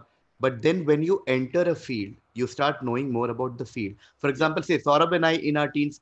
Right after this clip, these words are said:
Speaker 1: were not sure that we'll become comedians. But when we started doing comedy, we started, uh, uh, following comedy, and then we started finding our inspiration, saying, "Oh my God, this is what I re-, need to
Speaker 2: Right.
Speaker 1: achieve." So say, say in eight, nineties,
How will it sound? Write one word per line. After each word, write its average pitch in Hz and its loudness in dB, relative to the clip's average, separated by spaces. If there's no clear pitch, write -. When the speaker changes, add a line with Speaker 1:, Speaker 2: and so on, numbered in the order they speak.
Speaker 1:
were 135 4
not 147 0
sure 127 0
that 113 -6
we'll 113 -4
become 110 -8
comedians. 151 -4
But 117 -2
when 139 2
we 147 2
started 147 0
doing 151 0
comedy, 151 -2
we 147 -2
started, 127 -4
uh, 110 -2
uh, 101 -4
following 131 -2
comedy, 139 -4
and 131 -4
then 151 2
we 160 0
started 147 0
finding 131 -2
our 120 0
inspiration, 104 -6
saying, 107 -10
"Oh 120 -2
my 107 -4
God, 90 -4
this 98 -12
is 110 -10
what 98 -8
I 98 -8
re-, 95 -10
need 104 -8
to 101 -4
Speaker 2:
Right. 95 -4
Speaker 1:
achieve." 101 -10
So 151 -6
say, 165 -2
say 180 -4
in 151 -2
eight, 143 -4
nineties, 123 -6